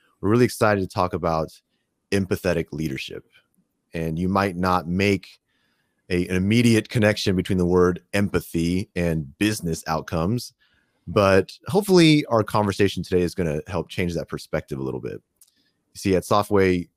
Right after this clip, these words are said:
we've actually had quite a journey in our own understanding of this relationship, and we've learned to apply it in, in new and exciting ways.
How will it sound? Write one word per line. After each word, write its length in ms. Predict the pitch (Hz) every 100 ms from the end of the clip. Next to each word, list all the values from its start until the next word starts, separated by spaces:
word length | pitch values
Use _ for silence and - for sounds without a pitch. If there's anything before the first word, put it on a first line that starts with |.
| _
we've 280 | 95 101 98 -
actually 300 | 123 - 131
had 160 | 110 -
quite 360 | - 98 101
a 40 | 95
journey 600 | 78 87 90 107 120 123
in 140 | - 87
our 240 | 87 85 -
own 220 | 87 95
understanding 600 | 104 110 - 120 123 131 127 -
of 160 | 107
this 180 | 120 -
relationship, 640 | 117 120 135 131 147 170 - _ _ -
and 440 | 92 90 90 85 - _ _ _ -
we've 300 | 92 92 90
learned 300 | 90 92 90
to 80 | 90
apply 400 | 80 101 90 85
it 140 | 80
in, 340 | 87 85 82 82
in 200 | 90 87
new 200 | 95 98
and 80 | 90
exciting 460 | 85 - 90 80 78
ways. 480 | 80 73 73 -